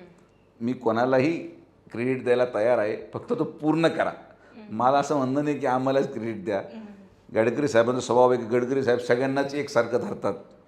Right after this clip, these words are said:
Speaker 1: त्यामुळे तो त्यांचा प्रॉब्लेम आहे की ते तसं राजकीय व्यक्तिमत्व आहे की त्यांना सगळेच जवळचे आहेत. त्यामुळं गडकरी साहेबांबरोबर फोटो काढणे किंवा निवेदन देणे, हा रस्ता निवेदनाच्या पलीकडचा आहे, हा रस्ता भूमिपूजनाच्या पलीकडचा आहे. आता हा बस,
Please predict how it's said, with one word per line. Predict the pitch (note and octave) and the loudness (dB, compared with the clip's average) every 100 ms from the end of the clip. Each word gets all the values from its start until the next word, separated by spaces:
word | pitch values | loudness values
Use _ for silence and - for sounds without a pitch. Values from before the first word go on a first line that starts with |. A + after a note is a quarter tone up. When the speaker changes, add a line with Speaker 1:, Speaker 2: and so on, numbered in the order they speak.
| - | -2
Speaker 1:
त्यामुळे | - D3 C#3+ | 2 4 4
तो | C#3+ | 2
त्यांचा | C#3+ D3 C#3 | 0 -2 -2
प्रॉब्लेम | C3 A#2+ A#2+ A#2+ A2 | 0 0 0 -2 -2
आहे | G#2 | -6
की | - A#2 | -8 -6
ते | A#2 A#2 - - - - | -2 -2 -4 -16 -6 -2
तसं | C#3+ D#3+ | 4 6
राजकीय | C#3 B2 C#3+ C3 | 6 2 -2 0
व्यक्तिमत्व | B2 C3+ A#2+ A2+ A#2 | 0 -2 -6 0 2
आहे | A#2+ | 2
की | B2+ | 0
त्यांना | B2 B2 | -2 0
सगळेच | A#2+ C#3 C#3+ | 2 6 8
जवळचे | A#2 A2+ G#2+ F#2+ | 8 6 4 0
आहेत. | F2 - - - _ _ _ - | -4 -8 -20 -20 _ _ _ 6
त्यामुळं | A#2+ C3+ D3 G2 | 6 8 6 4
गडकरी | G2+ G#2 C3+ C#3 | 0 0 -2 4
साहेबांबरोबर | B2+ C3 B2+ C3 B2 | 6 6 4 2 2
फोटो | A2 A#2+ | 0 2
काढणे | A2 G#2 G2+ G#2 G#2 | 2 2 0 -6 -6
किंवा | - G#2+ | -8 -8
निवेदन | G#2+ G#2 G#2+ G#2+ | -6 -2 -2 -2
देणे, | G2+ G2 F#2 | -4 -4 -6
हा | F#2 B2+ | -2 2
रस्ता | B2+ - B2+ | 0 0 -4
निवेदनाच्या | A2 A2 A2+ A2+ A2+ | 0 0 0 0 -2
पलीकडचा | A#2 G#2+ - G#2+ A#2 | -2 -4 -4 -4 -2
आहे, | A#2 - - - - | -2 -6 -18 -20 -4
हा | B2 B2+ A#2+ G#2+ | 2 2 2 0
रस्ता | A#2 - A#2+ | 0 4 2
भूमिपूजनाच्या | G#2 A#2 A#2 C3 C3 B2 | 2 -2 0 0 2 0
पलीकडचा | G#2+ A#2 A#2+ A#2 - | 0 -4 -2 -4 -4
आहे. | A2 A2 - - - | -8 -10 -20 -14 -8
आता | A2+ | 0
हा | B2 | 2
बस, | D3 D3 | 4 0